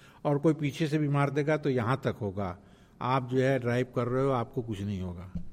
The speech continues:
ऐसा कहते हैं। हम्म, मगर ये ज्ञान क्या करता है? बोला, बोला, "मैं सुरक्षित आपके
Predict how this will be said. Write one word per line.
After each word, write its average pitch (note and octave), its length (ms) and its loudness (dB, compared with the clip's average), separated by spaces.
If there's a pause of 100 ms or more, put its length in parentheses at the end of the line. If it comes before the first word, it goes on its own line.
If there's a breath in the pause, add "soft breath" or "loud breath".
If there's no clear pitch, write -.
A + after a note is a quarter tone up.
(220)
ऐसा A2 200 -6
कहते C3+ 320 4
हैं। F2 240 -8 (1400 loud breath)
हम्म, D3 280 -4 (1120 loud breath)
मगर C3+ 260 0
ये D#3+ 260 10
ज्ञान F#3 280 4
क्या F3+ 160 2
करता E3+ 300 -2
है? D#3+ 260 -6
बोला, D#3 360 0
बोला, A3 220 -2
"मैं G#3+ 160 -2
सुरक्षित D#3+ 680 -2
आपके F3+ 400 2